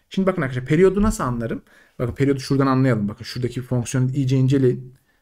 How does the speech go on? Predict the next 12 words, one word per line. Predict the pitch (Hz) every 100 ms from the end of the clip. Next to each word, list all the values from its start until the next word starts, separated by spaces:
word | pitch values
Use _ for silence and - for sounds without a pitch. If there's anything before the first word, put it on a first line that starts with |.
| _
Bakın | 131 123
periyodu | 139 147 156
şu |
şekilde | - 143 117 107
anlıyorum. | 98 98 104 _ _ _ _ -
Bakın | 120 - _ _ _ _
şöyle | - 117
siliyorum. | - 127 110 - - _ _ _ _ _
Periyodu | - 190 151 135 -
bakın | 151 160 147
burada | 151 180 262
ya. | 123 -